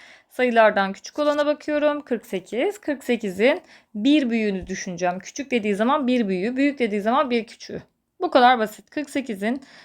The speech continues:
bir büyüğü nedir? Kırk dokuzdur. Toplayalım. Dokuz, altı daha on beş. Elde var bir. Dokuz, bir daha on. Dört de burada var.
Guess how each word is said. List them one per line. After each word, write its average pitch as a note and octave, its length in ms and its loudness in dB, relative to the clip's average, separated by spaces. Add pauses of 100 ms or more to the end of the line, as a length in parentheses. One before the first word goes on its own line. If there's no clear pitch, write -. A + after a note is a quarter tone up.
(160)
bir C4+ 300 4
büyüğü G#3 260 2
nedir? A#3 440 0 (840)
Kırk D4+ 440 -2 (800)
dokuzdur. G#3 640 -6 (100)
Toplayalım. G#3+ 760 2 (1200)
Dokuz, D4 340 2
altı A3+ 400 4
daha A3 520 2 (200)
on G3+ 300 0
beş. G3 440 -4 (240)
Elde G3 340 0
var F3+ 320 2
bir. C4+ 240 -2 (680)
Dokuz, A#3 400 -2
bir A3+ 200 2
daha F#3+ 240 0
on. B3+ 340 2 (180)
Dört A#3+ 260 0
de F#3 120 -4
burada F3+ 280 -2
var. C4+ 220 4